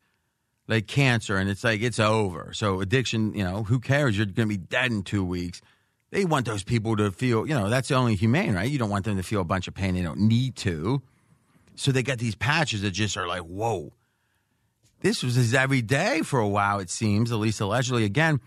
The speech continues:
he was popping patches <laughs> on, and he had done so much, his tolerance was so up, it, it was no big deal. It was like, this was the normal buzz he wanted. So maybe in the end, Prince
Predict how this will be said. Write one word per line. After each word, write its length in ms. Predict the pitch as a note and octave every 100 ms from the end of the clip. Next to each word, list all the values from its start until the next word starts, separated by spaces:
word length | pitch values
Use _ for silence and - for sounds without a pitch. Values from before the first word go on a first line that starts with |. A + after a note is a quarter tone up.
| _ _ -
he 80 |
was 80 | D#3+ - _ _ _ _
popping 360 | - D#3 D3+ D#3+
patches 540 | - F#3 A#3 C3+ G#2
<laughs> 60 | C#3+
on, 400 | B2 A2 B2+ C3 - _ _ _
and 240 | B2+ C3
he 240 | B2+ D3 D#3
had 140 | C3
done 200 | A#2 C#3
so 200 | C3 D3+
much, 300 | C3 C#3+ E3+
his 240 | A#3 B2 G#2+
tolerance 400 | B2+ C3+ D3+ C#3
was 100 | B2
so 180 | C3+ C3+
up, 120 | D#3
it, 140 | D#3
it 180 | C3+ B2+
was 160 | C#3 B2+
no 100 | D3
big 200 | D3+ C3
deal. 480 | E3 C4+ - - - _ _
It 80 | B2+
was 160 | C3+
like, 140 | C3 A#2
this 240 | D3+ C#3+
was 160 | C#3+ B2
the 120 | C3+
normal 440 | C3 C3+ C#3 C3+
buzz 360 | B2 D3 D#3+ F3+
he 160 | B2 G2+
wanted. 540 | F2 E2 D2+ - - - _ _ _ _ _ _ _ _ _ _ _ _ _ _ _
So 320 | - D2+ - - _ _ _
maybe 380 | B2 C#3 D3+ C#3
in 120 | C3+
the 160 | C3+ C#3
end, 420 | D3+ D#3 C#3 B2
Prince 480 | - C#3+ B2+ -